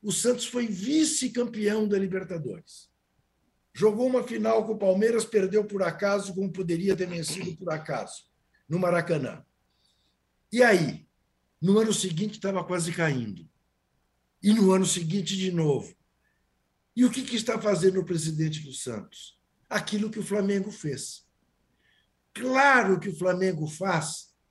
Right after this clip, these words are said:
com menos dificuldade, embora o Flamengo tenha comido o pão que o diabo amassou.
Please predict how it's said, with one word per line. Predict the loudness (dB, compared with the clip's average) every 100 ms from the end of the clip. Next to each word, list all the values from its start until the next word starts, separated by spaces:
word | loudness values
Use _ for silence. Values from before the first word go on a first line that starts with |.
| _ _ _
com | -2
menos | 2 6 6 6 4 2
dificuldade, | -2 -4 -4 0 2 4 4 0
embora | 0 -2 -2
o |
Flamengo | -4 0 0 -2
tenha | -4 -2 -2
comido | -2 -2 -2 -2
o | -4
pão | -4 -4
que | -6
o | -4
diabo | -4 -4
amassou. | -4 -6 -6 -10 -12